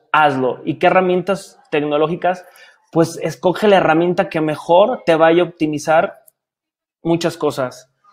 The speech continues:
Tiempo, recursos, posicionamiento. En este caso yo utilicé redes sociales, pero en algún momento en otra cosa voy a utilizar la tec-,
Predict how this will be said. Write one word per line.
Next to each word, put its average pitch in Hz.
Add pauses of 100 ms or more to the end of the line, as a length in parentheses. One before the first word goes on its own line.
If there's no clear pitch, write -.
(240)
Tiempo, 156 (680)
recursos, 147 (400)
posicionamiento. 135
En 147
este 151
caso 160
yo 160
utilicé 151
redes 143
sociales, 185 (360)
pero 190
en 190
algún 190
momento 247
en 233
otra 220
cosa 208
voy 208
a -
utilizar 180
la 185
tec-, -